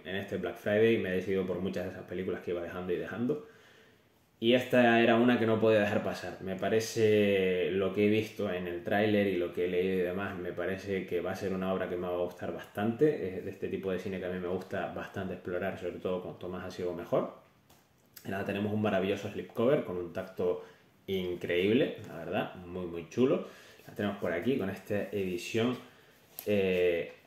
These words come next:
con amaray rojito, que contrasta muy, muy bien, la verdad. Si la sacamos, pues vemos que básicamente son los mismos diseños, ¿vale? Tanto por delante como por detrás, pero la verdad es que te acompaña con este amaray traslúcido rojito,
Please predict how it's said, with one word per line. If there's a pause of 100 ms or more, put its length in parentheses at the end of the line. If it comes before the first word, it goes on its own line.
con
amaray
rojito, (180)
que
contrasta
muy,
muy
bien,
la
verdad. (220)
Si
la
sacamos,
pues
vemos (160)
que
básicamente
son
los
mismos
diseños, (2000)
¿vale?
Tanto
por
delante
como
por
detrás, (540)
pero
la
verdad
es
que
te
acompaña
con
este
amaray
traslúcido
rojito,